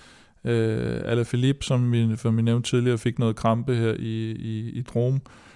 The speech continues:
men har, har, har været okay fremme i, i sæsonstarten og ligner en, der, der er på vej til at kunne, kunne lave et godt resultat her. Og, og,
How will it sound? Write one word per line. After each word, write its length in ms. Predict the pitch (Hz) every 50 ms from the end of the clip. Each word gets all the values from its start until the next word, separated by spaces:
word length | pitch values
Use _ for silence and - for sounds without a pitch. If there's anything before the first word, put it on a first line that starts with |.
| - - _
men 340 | - 123 117 113 107 110 110
har, 240 | 110 113 104 98 101 104 92
har, 300 | 113 120 107 - - 101
har 100 | - -
været 180 | 87 90 95
okay 320 | 95 98 104 - 110 101 -
fremme 380 | - - 98 95 107 110 107
i, 100 | 101 107
i 100 | 120 117
sæsonstarten 600 | - - 123 - 110 107 107 - - 113 110 110 110
og 80 | 107
ligner 240 | 107 104 107 110 107
en, 240 | 101 98 98 117 117
der, 300 | 110 107 104 110 107 110
der 140 | - - -
er 60 | -
på 140 | - - -
vej 240 | 62 60 - -
til 140 | 139 - 143
at 120 | 143 139 -
kunne, 300 | - 139 131 127 120 123
kunne 200 | - - 123 117
lave 160 | 117 117 117
et 60 | 117
godt 260 | - 117 120 - -
resultat 440 | 123 - - - - 123 123 123 -
her. 160 | 120 113 113
Og, 440 | - 110 113 107 107 110 117 - -
og, 160 | 117 120 120